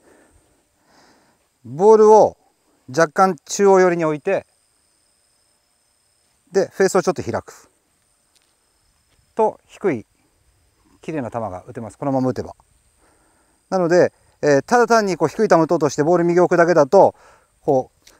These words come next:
かぶって左のチーピンになってしまうので、ボールを右に置いてフェースを開いといて、ここでこう、低い球打つと、もういくらでもこう低い球が打てるので、ボールを右に置いといて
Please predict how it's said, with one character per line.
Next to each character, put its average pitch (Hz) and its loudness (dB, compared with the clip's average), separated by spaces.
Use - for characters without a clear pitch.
か 196 -2
ぶ 214 -4
っ - -16
て - -6
左 151 -4
の 147 -6
チ - -14
ー 147 -14
ピ 151 -8
ン - -4
に 147 -4
な 135 -4
っ - -8
て 107 -14
し 107 -18
ま 101 -12
う 92 -16
の 107 -18
で、 147 -6
ボ 175 0
ー - 0
ル 185 4
を 175 2
右 170 -2
に 180 -2
置 175 0
い 165 -6
て 185 -2
フ 175 -4
ェ 170 0
ー 156 -2
ス - -6
を 156 2
開 170 2
い 131 -4
と 147 -2
い 151 -4
て、 185 2
こ - -20
こ 214 2
で 202 4
こ 185 -2
う、 - -20
低 - -4
い 156 -4
球 139 -2
打 131 -6
つ - -20
と、 196 2
も 160 -4
う 147 -2
い - -6
く 185 -2
ら 190 2
で 175 0
も 165 -2
こ 170 -2
う - 0
低 156 -6
い 127 -6
球 123 -6
が 104 -10
打 98 -16
て 117 -14
る 98 -16
の 87 -20
で、 107 -14
ボ 175 -2
ー 185 0
ル 185 0
を 180 -2
右 175 -6
に 190 -6
置 185 -2
い 170 -6
と 196 -4
い 190 -6
て 233 0